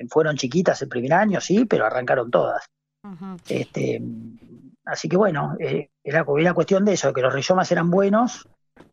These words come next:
Speaker 1: y bueno, y después que les gustó el lugar donde los pusimos, ¿no?
Speaker 2: Claro, claro.
Speaker 1: Que eso es fundamental.
Speaker 2: Em, y, y a-, la flor, o sea, cuan-, la flor sale, a-, si vos, eh, arrancás, digamos, la plantación con rizoma, como nos estás contando,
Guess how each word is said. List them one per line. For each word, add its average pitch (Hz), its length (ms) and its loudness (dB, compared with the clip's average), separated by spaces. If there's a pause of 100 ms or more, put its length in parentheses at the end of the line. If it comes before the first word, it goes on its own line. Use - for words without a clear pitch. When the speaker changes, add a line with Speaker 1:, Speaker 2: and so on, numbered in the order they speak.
(120)
Speaker 1:
y 143 100 -2
bueno, 151 200 4
y 131 40 -4
después 160 220 2
que 233 80 4
les 180 80 4
gustó 135 240 2
el 156 60 0
lugar 151 220 4
donde 135 160 -2
los 131 100 0
pusimos, 104 440 2
¿no? 196 280 0 (320)
Speaker 2:
Claro, 180 480 -4
claro. 196 320 -8
Speaker 1:
Que 143 60 0
eso 175 160 2
es 165 40 0
fundamental. 117 640 -2 (760)
Speaker 2:
Em, 220 1000 -4 (260)
y, 233 600 -6
y 233 40 0
a-, 220 160 0
la 226 240 0
flor, 285 440 0 (200)
o - 40 -12
sea, - 200 -2
cuan-, 214 260 2
la 202 160 2
flor 262 220 4
sale, 262 420 6
a-, 202 120 4 (120)
si - 220 -6
vos, 190 260 2
eh, 165 480 0 (240)
arrancás, 170 440 0
digamos, 190 260 2
la 180 80 0
plantación 170 420 0
con 180 180 2
rizoma, 185 440 2
como 175 180 -4
nos 175 160 -4
estás 175 240 -8
contando, 220 680 2